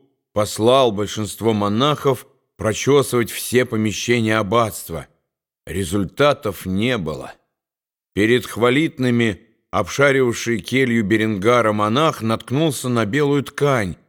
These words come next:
пропитанную кровью. Простыню понесли к аббату, который уверился в тягчайших своих предчувствиях. Тут же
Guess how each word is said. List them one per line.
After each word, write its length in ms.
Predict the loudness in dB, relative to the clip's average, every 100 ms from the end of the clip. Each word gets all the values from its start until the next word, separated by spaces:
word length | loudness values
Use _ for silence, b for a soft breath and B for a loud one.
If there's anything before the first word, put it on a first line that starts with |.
| _ _
пропитанную 680 | -6 -2 -2 0 0 2 0
кровью. 640 | 0 2 2 0 -6 -12 _ _ _ _ _ _ _
Простыню 680 | -6 -4 -4 0 2 4 2
понесли 540 | 2 0 0 0 -2
к 100 | 0
аббату, 760 | 0 0 2 2 2 -2 -6 -6 _ _ _
который 420 | -8 0 4 4
уверился 920 | 2 2 4 4 6 4 2 0 0
в 200 | 0 -6
тягчайших 840 | -6 -6 -8 0 2 2 0 -6 -8
своих 500 | -4 0 0 -2 -4
предчувствиях. 1040 | -6 -4 -4 -2 -4 -6 -6 -6 -8 -18 _ _ _ _ _
Тут 300 | 0 2 2
же 340 | 2 2 2